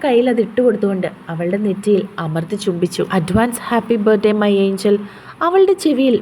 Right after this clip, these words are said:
പതിയെ പറഞ്ഞുകൊണ്ട് അവൻ അവളുടെ രണ്ട് കവിളിലും ചുംബിച്ചു. ഇവിടെയും അവൾ അവളുടെ ചുണ്ടിൽ തൊട്ട് കാണിച്ചുകൊണ്ട് പറഞ്ഞു.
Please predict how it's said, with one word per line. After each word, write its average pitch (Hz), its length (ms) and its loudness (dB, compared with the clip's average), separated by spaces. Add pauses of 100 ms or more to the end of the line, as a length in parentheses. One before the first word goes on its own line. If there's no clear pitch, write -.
(140)
പതിയെ 196 340 4
പറഞ്ഞുകൊണ്ട് 202 600 0 (400)
അവൻ 381 220 0
അവളുടെ 294 360 2
രണ്ട് 196 300 -2
കവിളിലും 190 640 0
ചുംബിച്ചു. 160 520 -4 (360)
ഇവിടെയും 269 500 2 (420)
അവൾ 185 340 0 (180)
അവളുടെ 370 240 2
ചുണ്ടിൽ 302 420 0
തൊട്ട് - 280 -2
കാണിച്ചുകൊണ്ട് 226 640 0
പറഞ്ഞു. 175 280 -2